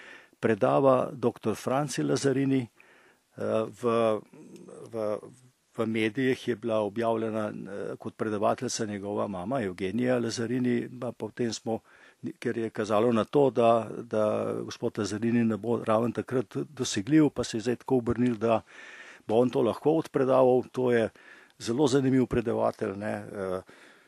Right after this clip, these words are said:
je dela na, je umetnostni zgodovinar, če rečem tako, po, po osnovni, po osnovni, eh, dejavnosti. Ehm, predava na Filozofski fakulteti Univerze v Mariboru, je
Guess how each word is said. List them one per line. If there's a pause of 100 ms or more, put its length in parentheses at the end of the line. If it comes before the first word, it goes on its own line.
(200)
je (280)
dela
na, (320)
je
umetnostni
zgodovinar,
če
rečem
tako,
po,
po
osnovni, (440)
po
osnovni, (100)
eh, (480)
dejavnosti. (760)
Ehm, (220)
predava
na
Filozofski
fakulteti
Univerze
v
Mariboru, (160)
je